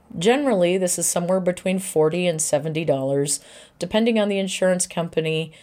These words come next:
your market, and your specialty. You should always read for this. It may also be stated as a percent of the current year's Medicare rate.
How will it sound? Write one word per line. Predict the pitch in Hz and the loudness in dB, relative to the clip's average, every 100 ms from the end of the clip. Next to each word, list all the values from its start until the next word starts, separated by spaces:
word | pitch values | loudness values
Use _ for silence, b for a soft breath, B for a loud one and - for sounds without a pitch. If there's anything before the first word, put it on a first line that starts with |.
| B B - | B B 0
your | 165 175 | 2 2
market, | 170 160 156 147 151 156 | 2 0 2 2 2 0
and | - 139 | -6 -4
your | 143 | -2
specialty. | - 233 240 240 240 120 135 - _ B B B B | 0 0 0 -4 -4 -8 -10 -18 _ B B B B
You | - 170 | -4 -2
should | - 180 | -2 0
always | - 147 160 170 | 0 2 0 -2
read | 175 156 | -2 -4
for | - 143 | -2 -2
this. | 127 120 - - _ B B B B _ | -2 -4 -10 -12 _ B B B B _
It | 190 | 0
may | 196 202 | 2 4
also | 247 277 311 | 4 2 0
be | 285 | 0
stated | 294 - 170 156 170 | 0 2 2 4 0
as | - 160 165 | 0 0 2
a | 160 | 0
percent | - 170 - 226 208 - | 0 -2 0 2 0 0
of | 160 | -4
the | 156 | -4
current | - - 196 - | -4 -2 -2 -2
year's | 151 156 | -2 -2
Medicare | 156 247 311 - 135 - | 0 0 0 -2 -2 -2
rate. | - - - - | -6 -8 -10 -18